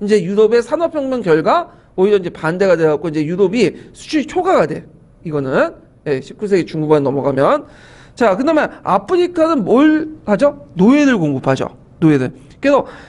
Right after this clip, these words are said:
그 아시아, 아프리카, 아니, 그러니까 아시아, 아프리카하고 남미하고 유럽 간의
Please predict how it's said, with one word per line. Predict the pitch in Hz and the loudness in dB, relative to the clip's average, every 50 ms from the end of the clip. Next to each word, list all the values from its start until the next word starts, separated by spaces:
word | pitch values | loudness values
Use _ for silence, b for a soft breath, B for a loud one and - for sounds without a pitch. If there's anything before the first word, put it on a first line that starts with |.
| B | B
그 | - 269 262 | -2 0 0
아시아, | 254 185 185 202 226 226 - 277 294 294 285 294 294 294 302 - | 2 2 2 2 0 0 -2 0 2 2 4 4 4 4 2 2
아프리카, | - 185 190 190 - 262 269 247 - - - 269 285 285 - | 2 0 0 -2 -4 -4 -4 -4 -4 -2 0 2 2 2 2
아니, | 185 190 196 | 2 0 0
그러니까 | 180 - - - | 0 -2 -2 -2
아시아, | - 170 175 190 - - 262 269 269 269 - | 0 0 0 0 -2 -2 0 0 0 2 0
아프리카하고 | - 190 - 240 240 254 254 247 233 226 220 226 | 0 -2 -2 -4 -6 -4 0 0 2 2 2 2
남미하고 | 170 156 151 185 208 226 226 220 180 | 0 0 0 0 0 0 2 0 0
유럽 | 156 170 208 233 233 233 | 0 0 0 0 0 0
간의 | 214 190 175 208 254 233 170 135 | 0 0 0 0 0 -2 -2 -4